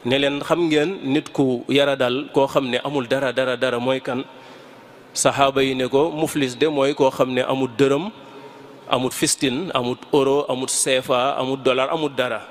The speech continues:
maanaam benn soxlaam mënu koo faj." Yonent bi sallallahu alayhi wa sallam ne leen, "Déedéet, kooku ñàkkul, ki ñàkk mooy ki nga xam ne ci sama xeet wi yowmal xiyaama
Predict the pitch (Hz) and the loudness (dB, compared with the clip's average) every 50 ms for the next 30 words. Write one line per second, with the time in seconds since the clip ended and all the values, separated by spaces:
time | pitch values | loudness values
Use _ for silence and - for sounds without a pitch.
0 | - 139 135 135 131 131 139 151 160 135 139 143 160 151 - 139 120 131 123 127 | -4 0 0 0 2 0 -2 -2 0 0 2 2 2 2 2 0 2 0 0 0
1 | 139 147 143 143 147 135 165 156 - - 131 104 - - - - - - - - | 0 -2 -2 -2 0 2 2 2 4 2 -2 -2 -2 -12 -18 -18 -18 -20 -20 -20
2 | - - - - - - - - - - - - - - - - - - 135 139 | -20 -20 -20 -20 -20 -20 -20 -20 -20 -20 -20 -20 -20 -20 -20 -10 0 2 4 4
3 | 156 165 180 175 165 143 139 143 147 147 - - 156 139 135 139 139 139 147 156 | 4 4 2 2 -2 0 0 0 0 -2 -2 -2 0 0 2 2 2 4 4 2
4 | 165 151 147 131 131 135 139 147 147 143 131 - 147 135 135 135 131 135 135 - | 2 2 2 0 0 2 2 2 2 2 0 0 0 0 2 2 0 0 0 0
5 | 139 135 127 123 135 143 151 147 139 143 147 147 - - 139 131 - 143 131 139 | 0 0 0 0 2 2 2 4 4 2 2 0 0 0 0 2 4 4 4 4
6 | 147 139 - - 135 123 135 147 - - - 151 131 139 147 156 151 - - 151 | 4 0 -2 -2 -2 -2 -2 -4 -6 -4 -2 2 4 4 4 4 2 0 -2 -2
7 | 131 135 135 135 135 135 - 156 151 165 151 - 139 123 110 104 104 - - - | 0 2 2 2 0 0 -2 0 0 0 2 2 0 2 0 -2 -4 -8 -12 -20
8 | - - - - - - - - - - - - - - - - - - - - | -20 -20 -20 -20 -20 -20 -20 -20 -20 -20 -20 -20 -20 -20 -20 -20 -20 -20 -20 -20
9 | - - - - - 143 - 156 147 156 151 - - 160 147 143 135 131 139 147 | -20 -20 -6 2 2 2 4 4 4 4 2 2 2 2 2 2 0 -2 -2 -2
10 | 139 - 127 135 139 139 135 143 139 135 - 135 120 131 143 143 139 135 135 | -2 -2 0 0 2 2 2 0 0 0 0 0 2 4 4 4 4 2 0